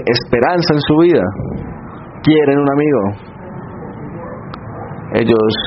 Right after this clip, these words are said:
quieren un amigo que les dice, "Hey, es posible". Ellos quieren a alguien que dice,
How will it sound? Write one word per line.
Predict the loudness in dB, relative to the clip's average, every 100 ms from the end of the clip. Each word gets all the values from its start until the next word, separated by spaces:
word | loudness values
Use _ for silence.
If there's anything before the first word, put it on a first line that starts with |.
| -8 -12 -14 -14 -10 -10 -4
quieren | 2 4 4
un |
amigo | 2 2 2 2
que | 2
les | 2
dice, | 2 2 2 0
"Hey, | 0 2 2 0
es | -2 -2
posible". | -2 2 4 4 2 -4 -12 -12 -12 -12 -12 -12 -12 -14 -14 -14 -12 -2
Ellos | 2 2 4
quieren | 4 4
a | 2
alguien | 2 2 4
que |
dice, | 4